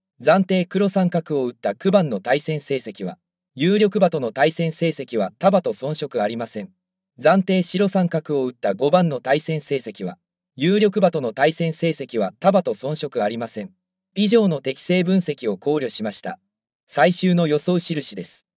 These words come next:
本命二重丸を打ったのは、九番、バトルオサンナです。能力偏差値は、三位のビーランクです。距離と、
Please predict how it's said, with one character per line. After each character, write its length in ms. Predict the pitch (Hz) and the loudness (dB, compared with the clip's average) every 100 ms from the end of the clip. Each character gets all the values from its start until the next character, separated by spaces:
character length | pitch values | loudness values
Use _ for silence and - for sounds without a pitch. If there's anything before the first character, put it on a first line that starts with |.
| _ _ _ | _ _ _
本 240 | 160 190 | 2 4
命 220 | 202 196 | 6 6
二 120 | 185 175 | 6 6
重 180 | 190 | 4
丸 260 | 180 170 160 | 4 4 2
を 100 | 127 | 0
打 40 | |
っ 20 | 120 | -2
た 200 | - 110 | -4 -2
の 100 | 90 | -2
は、 160 | 85 _ _ _ _ - | -6 _ _ _ _ -4
九 120 | 175 | 0
番、 220 | 135 98 - _ _ _ _ | 2 0 -8 _ _ _ _
バ 160 | 131 139 | 2 4
ト 100 | 185 | 4
ル 120 | 196 | 4
オ 60 | 180 | 2
サ 160 | 165 | 0
ン 80 | 135 | -2
ナ 100 | 101 | -4
で 100 | 90 | -6
す。 180 | - - _ _ _ _ _ _ _ | -12 -20 _ _ _ _ _ _ _
能 180 | 135 180 | 2 4
力 220 | 202 185 | 4 2
偏 180 | 170 180 | 0 0
差 160 | 170 160 | 0 -2
値 140 | 120 | -2
は、 160 | 98 90 _ _ _ _ | -2 -4 _ _ _ _
三 300 | - 190 208 | -2 2 4
位 40 | 165 | 2
の 100 | 101 | 0
ビ 220 | 113 165 | 0 2
ー 40 | |
ラ 100 | 185 | 2
ン 60 | 160 | 0
ク 120 | - | -4
で 80 | 98 | -10
す。 200 | - - _ _ _ _ _ _ | -12 -20 _ _ _ _ _ _
距 120 | - | 0
離 120 | 175 160 | 0 0
と、 200 | 101 | -6